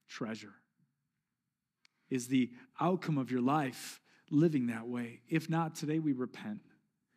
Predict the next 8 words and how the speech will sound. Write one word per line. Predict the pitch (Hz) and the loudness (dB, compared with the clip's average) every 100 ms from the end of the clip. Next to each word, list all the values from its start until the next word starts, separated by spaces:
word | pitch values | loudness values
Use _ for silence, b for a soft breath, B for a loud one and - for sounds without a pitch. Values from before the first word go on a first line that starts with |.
| _ _ _ _ - | _ _ _ _ -4
Repentance, | 147 - 185 180 196 185 | -4 0 0 2 2 2
guys, | 190 190 | 2 0
do | 165 190 | 2 4
not | 196 190 165 | 6 6 4
be | 165 | 2
afraid | 151 156 | 2 2
of | 147 | 2
repentance. | 143 143 147 147 160 160 - | 0 -2 -4 -2 -4 -6 -12